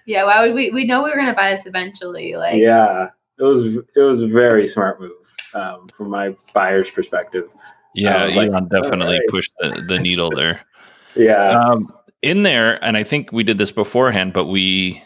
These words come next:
Speaker 3: went and we took a Model Y out for the night, the three of us.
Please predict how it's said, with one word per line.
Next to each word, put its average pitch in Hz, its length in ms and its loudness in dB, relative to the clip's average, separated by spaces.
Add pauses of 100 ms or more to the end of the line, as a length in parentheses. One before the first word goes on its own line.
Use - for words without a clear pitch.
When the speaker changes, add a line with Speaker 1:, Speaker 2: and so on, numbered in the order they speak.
(300)
Speaker 3:
went 98 380 -2
and 95 220 -6
we 98 100 -4
took 104 220 -2
a 95 100 -2
Model 87 460 -2
Y 95 240 0
out 82 280 -2 (200)
for 85 180 -4
the 85 100 -4
night, 78 380 -6
the 95 100 -4
three 85 260 -8
of 80 120 -8
us. - 320 -6